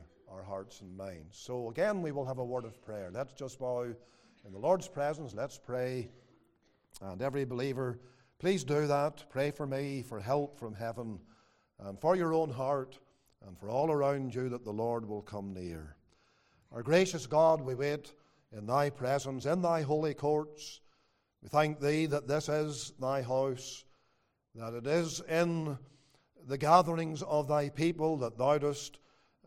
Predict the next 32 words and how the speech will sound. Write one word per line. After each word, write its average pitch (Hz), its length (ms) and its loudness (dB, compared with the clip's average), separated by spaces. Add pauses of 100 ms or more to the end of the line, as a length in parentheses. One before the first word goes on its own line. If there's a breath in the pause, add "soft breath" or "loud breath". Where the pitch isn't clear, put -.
uh, 113 180 -12 (120)
condescend 156 1000 4
to 127 140 -8
meet 156 540 -4 (400 soft breath)
and 120 400 -2
to 120 420 -4 (300 soft breath)
bless 147 420 2
them 156 320 4
as 123 480 -2 (380 soft breath)
you 113 560 -6 (100)
draw 147 300 6
very 151 280 2
near. 147 320 0
We 120 140 -4
pray, 151 240 0
Lord, 151 380 2
that 120 180 -8
thou 147 240 6
wilt 143 300 0 (340 soft breath)
do 147 160 2
that 151 220 8
even 143 260 -2
now, 151 280 8
and 117 220 0
thou 131 120 4
wilt 143 160 0
arrest 147 520 4
our 131 120 -2
thoughts 151 520 4
and 117 140 -4
our 113 100 -4
minds 147 640 0